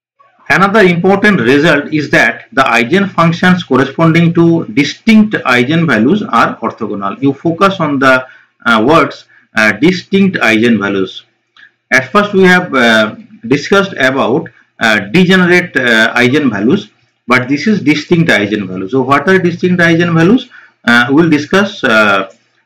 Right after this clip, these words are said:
uh, with example. Suppose psi k and psi n, uh, be the eigenfunctions corresponding to the eigenvalues E k and E n respectively. So we can write H into psi k, that is equal to E k into psi k,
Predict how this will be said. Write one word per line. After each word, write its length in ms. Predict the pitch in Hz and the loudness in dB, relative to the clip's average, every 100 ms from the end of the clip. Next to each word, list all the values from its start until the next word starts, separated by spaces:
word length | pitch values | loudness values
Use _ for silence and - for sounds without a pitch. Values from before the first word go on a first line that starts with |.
| - | -6
uh, 220 | 113 113 117 | -2 0 2
with 280 | 151 165 - | 2 0 0
example. 600 | 139 127 104 85 101 - | -2 0 -2 -4 -8 -10
Suppose 520 | - 175 202 135 175 - _ _ _ _ _ _ _ - - - | -4 0 2 2 0 -6 _ _ _ _ _ _ _ -20 -20 -18
psi 340 | - 147 190 | -4 -2 -2
k 280 | - 131 135 | -2 -2 0
and 180 | 131 131 | -2 -4
psi 260 | - 123 123 107 | -2 0 0 0
n, 200 | - - - - _ | -4 -10 -20 -20 _
uh, 160 | 117 110 | -2 0
be 140 | 143 | 2
the 100 | 170 | 2
eigenfunctions 1160 | 170 120 123 123 180 170 139 151 - 123 127 - | 2 2 0 0 -2 -2 -2 -2 -2 0 -2 -2
corresponding 640 | 127 143 - 160 160 165 | 0 0 0 -2 0 0
to 100 | 165 | 0
the 100 | 254 | 2
eigenvalues 920 | - 107 110 117 135 113 120 131 120 - - _ - | 2 2 0 2 0 0 2 2 2 -4 -20 _ -2
E 120 | 127 | 0
k 180 | 127 170 | 2 2
and 200 | 143 143 | 2 -2
E 180 | 120 120 | -2 0
n 240 | 135 226 - | 0 -2 -2
respectively. 640 | 117 - 113 - 95 87 95 | -2 0 -4 -2 -6 -6 -4
So 140 | 151 | 0
we 160 | 151 151 | 0 2
can 160 | 185 | 0
write 420 | 131 147 131 139 _ _ _ - | 2 2 0 -4 _ _ _ 0
H 240 | 147 190 | 2 2
into 280 | 165 147 131 | 0 -2 -2
psi 280 | - 104 107 | -4 -2 -2
k, 260 | 107 131 113 | 2 0 2
that 220 | 110 110 | 0 0
is 120 | 139 | 0
equal 260 | 156 151 147 | 0 0 0
to 80 | 156 | 0
E 200 | 127 123 | 0 0
k 200 | 147 113 | 2 2
into 200 | - 104 | 0 -6
psi 260 | - 90 | -8 -8
k, 320 | - 185 254 | -2 -2 -2